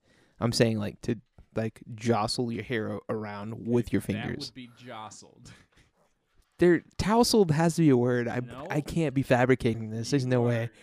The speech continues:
Speaker 1: I'm not a
Speaker 2: definitely
Speaker 1: creative
Speaker 2: making that
Speaker 1: person. There's no way I'm that creative that I can just manufacture a word.
Speaker 2: You just did.
Speaker 1: Okay,
Speaker 2: Congratulations.
Speaker 1: so tousled, <laughs> which is a,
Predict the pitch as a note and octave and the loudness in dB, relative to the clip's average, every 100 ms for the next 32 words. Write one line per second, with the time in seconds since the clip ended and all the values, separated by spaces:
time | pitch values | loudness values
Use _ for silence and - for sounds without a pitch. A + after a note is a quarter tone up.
0 | - - D3 E3+ E3+ D3+ - C3+ C3 - | -4 2 4 4 4 0 4 4 2 0
1 | B2 B2 - - G#2 - _ _ _ _ | 4 4 2 -6 -10 -14 _ _ _ _
2 | _ _ _ _ _ _ - _ - C#3 | _ _ _ _ _ _ -20 _ -4 -2
3 | C3 C3+ B2 A2+ A2 A2+ G#2+ A2+ G#2+ A2 | 4 8 8 6 0 -6 -2 -2 -2 -6
4 | G#2 G#2 A2+ - G#2+ A2 A2 G#2+ A2 - | -8 -6 -6 -4 -4 -4 -4 -4 -4 -4
5 | A2+ A2 G#2+ A2 A2+ _ - - B2 C3 | -6 -6 -8 -10 -12 _ -20 -20 -20 -20
6 | - G2+ - _ - - - A#2+ A2 A2 | -20 -20 -20 _ -20 -18 -18 -18 -20 -12
7 | A2 B2 - - - - - B2 - D3 | -4 0 0 -2 -8 -10 0 0 0 2
8 | D#3+ D3+ F#2+ F#2 G3+ - - - - - | 2 2 -2 -4 -8 -10 -14 -10 -10 -10
9 | - - - C3+ - C3 C3 B2 | -14 -12 -2 -2 0 -2 0 -2